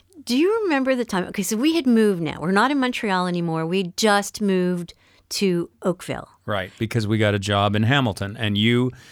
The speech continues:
Speaker 2: it was a nice halfway point. You went to Toronto for your work. I
Speaker 1: Yeah.
Speaker 2: went to Hamilton to my work.
Speaker 1: Yes. And so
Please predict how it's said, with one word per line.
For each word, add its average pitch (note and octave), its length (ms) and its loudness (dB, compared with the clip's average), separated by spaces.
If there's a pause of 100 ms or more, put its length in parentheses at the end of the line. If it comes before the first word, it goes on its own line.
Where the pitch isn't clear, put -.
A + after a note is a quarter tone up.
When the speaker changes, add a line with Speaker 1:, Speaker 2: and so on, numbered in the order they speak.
(120)
Speaker 2:
it B2 80 0
was A2 140 2
a A2+ 60 2
nice A#2+ 240 2
halfway A#2+ 520 2
point. A2 440 -2
You A2 200 0
went A#2+ 200 2
to G#2+ 80 -6
Toronto A2 460 0
for G#2 160 -4
your A#2 220 0
work. A2 320 -2
I G#2+ 100 -2
Speaker 1:
Yeah. G#2+ 60 0
Speaker 2:
went G#2 280 -4
to G2+ 300 -2 (380)
Hamilton G#2+ 480 0
to A#2+ 100 -2
my C3+ 180 0
work. D#2 300 -8
Speaker 1:
Yes. - 360 -10
And E3 120 -6
so G3 240 0